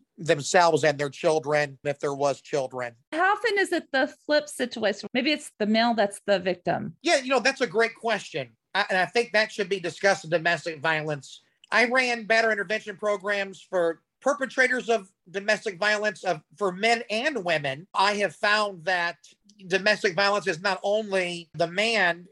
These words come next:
Speaker 1: committing violence against the woman, but I have found that in this day and age, a lot of times they'll do a dual charge where you'll have a violent man. And what I've seen is women that are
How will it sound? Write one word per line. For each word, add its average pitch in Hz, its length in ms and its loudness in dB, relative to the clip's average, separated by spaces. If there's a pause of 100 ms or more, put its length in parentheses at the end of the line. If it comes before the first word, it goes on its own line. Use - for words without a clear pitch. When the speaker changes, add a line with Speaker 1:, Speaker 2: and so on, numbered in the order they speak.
(120)
Speaker 1:
committing 185 360 -4
violence 180 240 2
against 165 240 -8
the 165 100 0
woman, 180 600 2
but 180 100 4
I 190 120 6
have 208 280 0
found 175 460 -2
that 170 240 0 (100)
in 180 60 -6
this 233 140 4
day 202 180 2
and 180 80 -2
age, 180 260 0
a 190 60 -8
lot 196 180 4
of 214 100 2
times 175 280 0
they'll 175 120 0
do 170 200 -2
a 160 80 -2
dual 180 400 0
charge 160 840 0
where 185 160 -6
you'll 185 240 2
have 185 560 2
a 170 60 -4
violent 185 480 -2
man. 180 600 0 (140)
And 175 120 -4
what 196 120 2
I've 294 220 2
seen 226 380 -8
is 185 340 -4
women 233 360 2
that 196 160 6
are 160 200 2